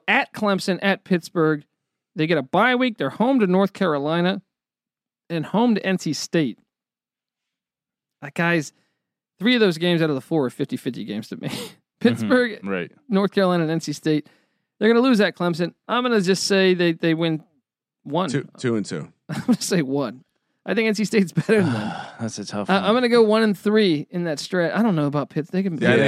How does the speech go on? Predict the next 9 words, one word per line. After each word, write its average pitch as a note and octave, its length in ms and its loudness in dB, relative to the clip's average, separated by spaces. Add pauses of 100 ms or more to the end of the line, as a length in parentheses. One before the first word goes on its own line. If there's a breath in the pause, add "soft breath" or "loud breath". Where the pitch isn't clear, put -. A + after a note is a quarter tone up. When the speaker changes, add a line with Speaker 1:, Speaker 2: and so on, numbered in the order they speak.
(120)
Speaker 3:
think, - 20 -6
I B2+ 120 0
think, C3 220 0 (360)
I, C3+ 120 -2
I D3+ 40 -2
think D3 260 -2
Syracuse A#2 640 -2
is F#2 140 -8
gonna F#2+ 300 -6